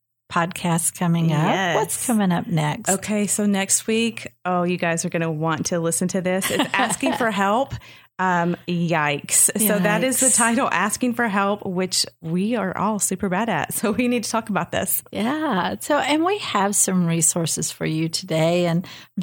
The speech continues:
Speaker 1: I'm really excited to talk about these because what you're, what you're saying to us is, "Okay, great conversation,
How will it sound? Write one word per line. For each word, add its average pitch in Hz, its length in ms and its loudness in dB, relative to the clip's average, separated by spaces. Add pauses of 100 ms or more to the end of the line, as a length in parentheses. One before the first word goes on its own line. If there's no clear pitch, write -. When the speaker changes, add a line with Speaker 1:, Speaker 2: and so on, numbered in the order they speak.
(220)
Speaker 1:
I'm 247 260 2
really 254 360 2
excited 185 580 0
to 180 80 0
talk 170 320 -4
about 208 300 -2
these 226 280 2
because 202 500 0 (280)
what 349 180 -2
you're, 427 200 2 (100)
what 233 180 0
you're 269 180 2
saying 254 500 2
to 214 120 -2
us 185 240 2
is, 190 100 0
"Okay, 208 540 0 (180)
great 208 360 0
conversation, 185 1000 0